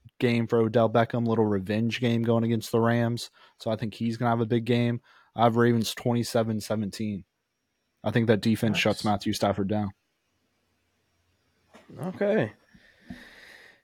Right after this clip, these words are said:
Speaker 3: Well, moving on to an N F C North battle.
Speaker 2: I, I just, I just hope we don't try to force Odell the ball.
Speaker 1: Oh, he's gonna want the ball.
Speaker 2: I know he's gonna want it. I hope we don't force it to him.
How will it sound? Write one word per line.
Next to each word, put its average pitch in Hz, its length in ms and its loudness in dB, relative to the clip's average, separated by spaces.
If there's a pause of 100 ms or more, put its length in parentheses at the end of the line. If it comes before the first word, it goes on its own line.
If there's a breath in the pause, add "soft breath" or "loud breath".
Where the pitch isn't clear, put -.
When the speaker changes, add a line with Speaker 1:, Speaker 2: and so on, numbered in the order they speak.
(180)
Speaker 3:
Well, 160 440 6 (200)
moving 170 280 6
on 165 280 4
to 160 160 2
an 135 40 2
N 143 140 4
F 135 80 4
C 143 180 -2
North 123 380 2
battle. 117 460 4
Speaker 2:
I, 160 280 -4
I 165 40 2
just, - 260 -4 (220)
I 156 40 2
just 160 120 2
hope 160 100 8
we 147 80 4
don't 139 140 2
try 143 160 0
to 135 60 -4
force 139 340 -6
Odell 135 240 -2
the 135 100 -2
ball. 139 480 -4 (720)
Speaker 1:
Oh, 110 140 2
he's 107 180 -2
gonna 127 160 2
want 117 160 0
the 117 60 0
ball. 98 300 -4 (760)
Speaker 2:
I 143 60 -2
know 143 80 2
he's 135 160 2
gonna 127 180 -2
want 127 160 -2
it. 131 120 -6 (180)
I - 60 -8
hope 147 100 8
we 143 80 6
don't 139 160 4
force 135 240 -4
it 139 120 -6
to 135 100 -4
him. 131 260 -8